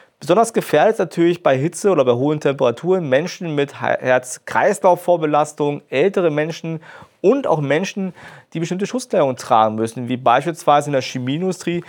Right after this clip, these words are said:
chemikalische Schutzkleidung. Denn, äh, wenn nichts in den Körper eindringen soll, wie es ja bei der chemikalischen Schutzkleidung so ist, dann wird in den meisten Fällen logischerweise auch relativ wenig nach draußen über die Kleidung abgeführt werden.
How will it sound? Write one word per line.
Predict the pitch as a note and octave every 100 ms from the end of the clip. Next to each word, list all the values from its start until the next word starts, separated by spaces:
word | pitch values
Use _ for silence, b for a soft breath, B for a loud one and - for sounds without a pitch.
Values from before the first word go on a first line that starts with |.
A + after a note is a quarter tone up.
| B B
chemikalische | - D#3 D#3 D3+ D3+ D#3 F3
Schutzkleidung. | G3+ - F#2+ - - - _ b b -
Denn, | C#3 D#3
äh, | D#3+ D3 D3+ D3+
wenn | D3+
nichts | F#3 A#3 - -
in |
den | D#3+
Körper | E3 D#3 -
eindringen | G3 C4+ F#3+ C#3+ C#3
soll, | C3 C3 F#3 F3+
wie |
es | E3+
ja | F3
bei | D#3 C#3+
der | C#3 C3+ A#2+ -
chemikalischen | - D3 C#3 C#3+ C#3 C3+
Schutzkleidung | G3+ - - C#3+ B2+
so | B2
ist, | B2 A#3 - B B B B
dann | D#3+ D#3
wird | G3
in |
den | D#3+ C#3+
meisten | C#3+ A3+ A3+ D#3
Fällen | - C#3+ C#3
logischerweise | C#3+ D#3 E3 B2+ A#2+ C#3 C#3+
auch | C3 A2+
relativ | D#3 F3+ F3+ C#3
wenig | C3+ D3+
nach | D#3+
draußen | C#3 A2 G#2+ B2 G3+ G3+ F#3+
über | D3+ E3 G3 G#3
die | F#3+ G3 F#3 B _ -
Kleidung | B2+ A#2+ D#3 D3+ D3 D3+ - _
abgeführt | C#3 - B2 - G2+ -
werden. | -